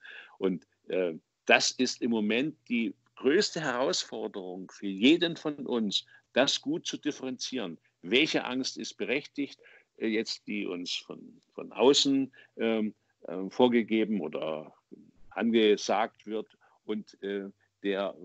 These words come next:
was in uns aufgewirbelt ist. Ähm,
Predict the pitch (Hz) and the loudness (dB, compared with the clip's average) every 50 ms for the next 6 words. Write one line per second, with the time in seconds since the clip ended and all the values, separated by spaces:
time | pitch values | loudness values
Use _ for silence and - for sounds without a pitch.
0 | - - _ 78 92 95 - - - - 101 101 - 98 101 101 98 - - 104 | -20 -18 _ -10 -10 -8 -8 -10 -10 -8 -10 -8 -4 -4 -2 -2 -2 -2 0 2
1 | 113 110 - - 101 95 90 85 80 - _ _ _ - 95 113 117 107 107 92 | 2 2 2 2 2 2 2 2 -2 -4 _ _ _ 0 4 4 6 6 6 4
2 | - 95 78 73 - - - 80 80 73 - - - - _ _ _ - - _ | 2 0 -4 -4 -6 -12 -12 -10 -8 -8 -8 -10 -12 -14 _ _ _ -20 -20 _
3 | _ _ _ 95 95 95 95 92 87 87 82 | _ _ _ -4 -4 -2 -2 -2 -4 -8 -10